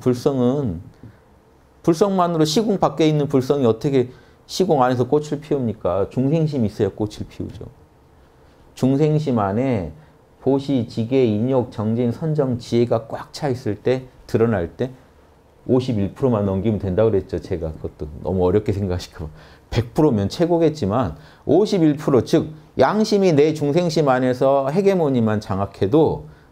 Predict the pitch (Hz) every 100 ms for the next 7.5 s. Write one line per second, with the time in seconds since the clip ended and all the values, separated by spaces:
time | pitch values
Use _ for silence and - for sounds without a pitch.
0 | - 82 - 104 - 90 104 85 76 80
1 | - 104 90 87 - - _ _ _ _
2 | _ _ - _ _ _ _ _ _ -
3 | 120 151 160 156 175 156 185 160 151 156
4 | 147 170 170 147 120 117 147 139 139 135
5 | 143 139 135 120 92 - - 185 220 165
6 | - 98 - 98 113 135 123 120 - 131
7 | 117 104 92 78 69